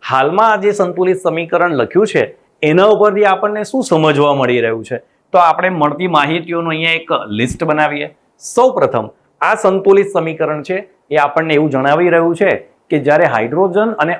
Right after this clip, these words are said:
ઓક્સિજન વચ્ચે રાસાયણિક પ્રક્રિયા થાય અને પાણી બને, તો આ પ્રક્રિયામાં એક મોલ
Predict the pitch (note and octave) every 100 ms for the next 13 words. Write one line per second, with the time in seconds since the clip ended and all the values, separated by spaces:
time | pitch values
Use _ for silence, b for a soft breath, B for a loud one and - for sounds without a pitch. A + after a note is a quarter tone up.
0 | C#3 C3 - E3+ E3+ E3+ C#3+ - E3 C3
1 | A2+ - F#3+ A#3 G#3+ E3+ D3+ D3 C3+ A#2+
2 | C3+ C#3+ E3 E3+ _ _ B2 C3+ C#3+ -
3 | B2 E3+ A#3+ F#3+ C3 A2 - _ - E3+
4 | - D3+ G#3 G3+ E3+ E3 C#3 C#3 D#3+ F#3+
5 | D3+ - _ _ _ _ _ _ D#3+ F3+
6 | F#3+ F#3 - - B2+ A2+ A2 C#3 F#3 C3